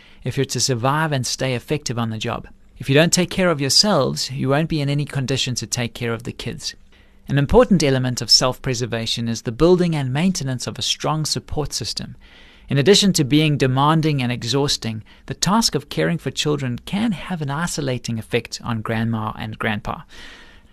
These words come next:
Don't allow yourself to be cut off from friends, neighbors, or family members who understand what you're up against and who can come alongside you when you need them. Nurture solid friendships.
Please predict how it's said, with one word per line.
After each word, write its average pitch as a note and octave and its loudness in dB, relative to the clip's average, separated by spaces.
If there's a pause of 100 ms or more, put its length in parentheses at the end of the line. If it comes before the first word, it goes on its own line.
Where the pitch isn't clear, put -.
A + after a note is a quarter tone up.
Don't G3 4
allow D3+ 2
yourself G3+ 0
to - -4
be C#3 -2
cut G#3 -4
off F#3 -2
from - -4
friends, F3+ 0
neighbors, D#3+ 0
or A2 -2
family D3+ 0
members C3 -2
who D3+ 2
understand G3+ 0
what C3 -2
you're B2+ 0
up F3 -2
against - -8 (280)
and C#3 0
who D#3+ 4
can D#3 -2
come A3 -2
alongside F3 0
you A#2 -4
when A#2+ -2
you B2 -2
need C3 -2
them. - -10 (640)
Nurture F3 4
solid C#3 0
friendships. - -6